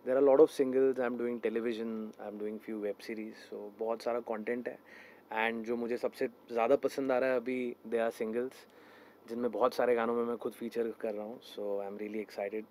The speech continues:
for everything। इतने टाइम में जो गाने बनाए हैं, वो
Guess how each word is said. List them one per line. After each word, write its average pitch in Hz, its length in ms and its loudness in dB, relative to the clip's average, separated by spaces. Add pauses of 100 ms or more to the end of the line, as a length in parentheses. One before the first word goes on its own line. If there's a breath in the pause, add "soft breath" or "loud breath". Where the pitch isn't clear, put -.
(140)
for 101 220 -4
everything। 120 360 -6 (440 loud breath)
इतने 120 280 -4
टाइम 110 200 0
में 113 120 -2
जो 117 100 -2
गाने 110 240 -2
बनाए 107 340 -2
हैं, 113 160 -4
वो 110 140 -2